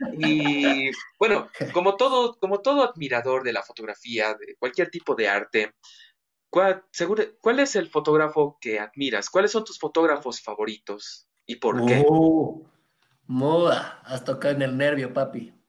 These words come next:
Speaker 1: <laughs>
Speaker 2: A ver, este, tengo, tengo varios fotógrafos,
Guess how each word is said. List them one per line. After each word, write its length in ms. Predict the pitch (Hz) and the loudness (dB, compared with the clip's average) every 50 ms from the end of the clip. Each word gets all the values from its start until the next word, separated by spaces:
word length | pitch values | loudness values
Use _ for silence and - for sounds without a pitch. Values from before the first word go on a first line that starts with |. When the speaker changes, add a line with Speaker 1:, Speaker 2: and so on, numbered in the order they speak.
| _ _ _ _ _ _ _ _ | _ _ _ _ _ _ _ _
Speaker 1:
<laughs> 0 | |
Speaker 2:
A 880 | - - - - 147 123 - - - - - _ _ _ _ _ - 175 | -2 -2 2 2 2 2 2 -2 -4 -4 -8 _ _ _ _ _ -2 0
ver, 480 | 180 190 190 - - - - - _ _ _ _ _ _ - | 0 2 0 0 -4 -8 -12 -18 _ _ _ _ _ _ -10
este, 1040 | 131 123 120 117 117 - - - 123 120 120 117 117 113 113 113 110 110 110 - - | -6 -6 -4 -4 -6 -8 -8 -8 -4 -4 -2 -2 -4 -4 -6 -10 -12 -14 -16 -10 -6
tengo, 320 | - 175 196 196 185 180 185 | -4 -2 0 0 0 0 0
tengo 240 | 180 180 185 180 | 0 0 0 0
varios 300 | 165 170 170 165 165 156 | 2 2 2 2 0 -2
fotógrafos, 840 | - 139 127 - 135 139 135 135 135 - 156 165 165 - - - | -4 -8 -2 2 2 2 2 0 -2 -4 -4 -4 -4 -6 -10 -14